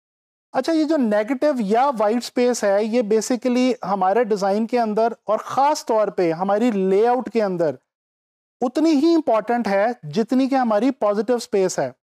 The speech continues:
हम लोग आम तौर पे डिज़ाइंस बनाते हुए जो एक गलती बहुत ज़्यादा करते हैं, वो हम ये करते हैं कि हम अपने डिज़ाइंस के अंदर,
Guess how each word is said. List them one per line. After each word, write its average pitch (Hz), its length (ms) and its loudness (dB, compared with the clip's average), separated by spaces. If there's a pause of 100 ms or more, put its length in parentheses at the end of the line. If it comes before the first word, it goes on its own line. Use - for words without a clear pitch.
(420)
हम 285 180 0
लोग 320 160 0
आम 247 440 0
तौर 233 280 0
पे 226 280 2
डिज़ाइंस 208 460 -2
बनाते 226 400 0
हुए 233 280 2
जो 226 180 -2
एक 226 340 0
गलती 208 460 0
बहुत 196 360 -2
ज़्यादा 175 360 0
करते 202 360 -4
हैं, 170 160 -2
वो 196 140 -2
हम 226 200 -2
ये 233 180 0
करते 226 300 -2
हैं 240 160 -2
कि 254 80 -2
हम 220 360 -2 (520)
अपने 254 360 0
डिज़ाइंस 220 500 0
के 233 120 0
अंदर, 202 400 0